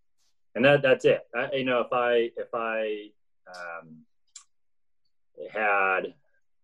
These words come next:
that nearby, I would have been in heaven. If I, I,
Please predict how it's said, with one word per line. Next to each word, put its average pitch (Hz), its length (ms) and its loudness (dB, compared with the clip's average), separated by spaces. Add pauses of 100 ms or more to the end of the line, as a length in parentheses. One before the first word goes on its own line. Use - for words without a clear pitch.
(600)
that 98 320 -2
nearby, 92 600 -2
I 87 140 -2
would 82 140 -4
have 76 120 -14
been 78 140 -8
in 73 200 -18
heaven. - 340 -4
If - 140 -12
I, 104 80 -2
I, - 20 -2